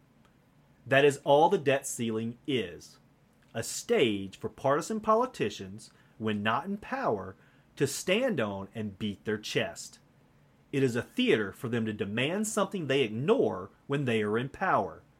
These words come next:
It's a way to make the people think they are doing more than yell. If they were working for the people,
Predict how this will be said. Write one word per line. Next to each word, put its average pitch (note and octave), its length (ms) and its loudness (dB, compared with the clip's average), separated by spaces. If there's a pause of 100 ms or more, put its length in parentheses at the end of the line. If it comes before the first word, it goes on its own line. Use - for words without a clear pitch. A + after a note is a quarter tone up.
(680)
It's C#3+ 200 0
a C#3+ 60 6
way C#3 460 4
to A#2+ 120 -8
make B2+ 240 -2
the A#2 80 -4
people G#2 720 -6 (220)
think D#3+ 340 -2
they F3 120 2
are F3 120 0
doing E3 320 2
more A#2+ 560 4
than A2+ 240 0
yell. G2 440 -2 (1600)
If F#3 140 4
they F#3+ 100 8
were D3+ 120 8
working D#3+ 380 4
for A#3 120 -6
the A#3 80 -4
people, A3 600 -4